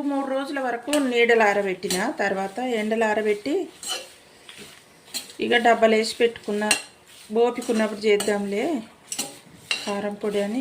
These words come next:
ఇట్లా చేసి పెట్టుకున్నాను. ఇక కొద్దిగా ఇంట్లో కొంచెం ఇప్పుడు ఇంగు వేసుకోవాలి. ఏగిపోయినాయి కూడా, ఘాటు వస్తుంది,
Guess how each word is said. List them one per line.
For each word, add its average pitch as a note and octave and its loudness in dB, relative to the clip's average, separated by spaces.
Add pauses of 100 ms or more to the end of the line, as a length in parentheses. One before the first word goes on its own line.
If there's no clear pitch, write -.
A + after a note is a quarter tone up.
ఇట్లా G#3+ -4
చేసి F#3 -4
పెట్టుకున్నాను. F3 -10 (1800)
ఇక F#3 -6 (340)
కొద్దిగా G#3 0 (160)
ఇంట్లో A#3 2 (120)
కొంచెం B3+ 4 (120)
ఇప్పుడు C4+ 2 (1600)
ఇంగు C#4+ 4
వేసుకోవాలి. F#3+ 2 (180)
ఏగిపోయినాయి A3 4
కూడా, A3+ 0 (1300)
ఘాటు A3+ 2
వస్తుంది, A#3 -2